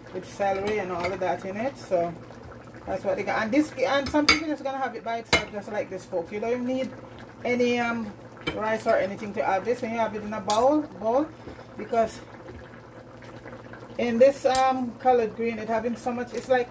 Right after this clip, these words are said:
almost like, I think it has the same amount or even more than callaloo,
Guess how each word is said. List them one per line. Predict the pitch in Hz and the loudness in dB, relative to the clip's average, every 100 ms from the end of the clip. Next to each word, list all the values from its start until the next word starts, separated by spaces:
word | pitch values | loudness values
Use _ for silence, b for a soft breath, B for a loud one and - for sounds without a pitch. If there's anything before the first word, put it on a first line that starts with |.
| - | -6
almost | 226 233 233 240 | -4 -4 -4 0
like, | 247 240 - - - - - - - | 0 0 -8 -12 -12 -16 -18 -2 4
I | - | 4
think | - 277 | 2 -4
it | 294 | 0
has | 262 247 - - | 2 2 -4 -14
the | 240 | -14
same | - 269 240 | -4 -2 -2
amount | 247 233 226 214 | -4 -2 0 2
or | |
even | 226 220 | 2 0
more | 214 226 220 | 2 2 2
than | 220 | 2
callaloo, | 214 226 214 202 175 | 2 2 4 2 0